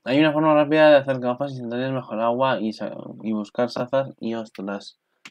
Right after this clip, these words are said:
Son conducidos física y mentalmente en entornos hostiles. Lo que recordaba era enseñanza que una vez aprendió de su padre. Cuando es difícil, cuando es este es una barbacoa.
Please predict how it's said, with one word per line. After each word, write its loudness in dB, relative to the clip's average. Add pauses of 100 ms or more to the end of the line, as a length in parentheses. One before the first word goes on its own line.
(120)
Son 0
conducidos 0
física 0
y 0
mentalmente 0
en -2 (160)
entornos -6
hostiles. -8
Lo -4
que -4
recordaba 2
era 0 (1600)
enseñanza 0
que 0
una 4
vez 4
aprendió -2
de -4
su -16
padre. 0
Cuando -2
es -8
difícil, -6
cuando -2
es -12
este -6
es -10
una -4
barbacoa. -6